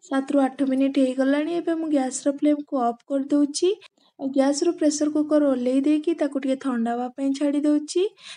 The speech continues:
ତାକୁ ପାଞ୍ଚ ରୁ ଛଅ ମିନିଟ୍ ଟିକେ ଥଣ୍ଡା ହବା ପାଇଁ ଛାଡ଼ିଦେବେ। ଏବେ ଆମେ ପ୍ରେସର କୁକରର ଲିଡ୍ ବାହାର କରିକି ଦେଖିବା।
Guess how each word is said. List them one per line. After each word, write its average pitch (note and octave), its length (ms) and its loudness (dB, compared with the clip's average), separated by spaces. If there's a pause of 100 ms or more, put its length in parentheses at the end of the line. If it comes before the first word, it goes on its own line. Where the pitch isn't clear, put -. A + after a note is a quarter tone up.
ତାକୁ D4 240 -8
ପାଞ୍ଚ C4+ 320 -4
ରୁ D4 160 2
ଛଅ D4 300 -2
ମିନିଟ୍ D4+ 360 -2
ଟିକେ D4 180 -2
ଥଣ୍ଡା A#3+ 320 -2
ହବା A#3+ 160 -4
ପାଇଁ C4 220 -4
ଛାଡ଼ିଦେବେ। C#4+ 580 0 (760)
ଏବେ C4+ 200 0
ଆମେ C#4+ 200 2
ପ୍ରେସର C4+ 400 -2
କୁକରର D4+ 440 2
ଲିଡ୍ D4+ 300 6
ବାହାର A#3+ 300 -2
କରିକି C#4 340 0
ଦେଖିବା। D4+ 440 -2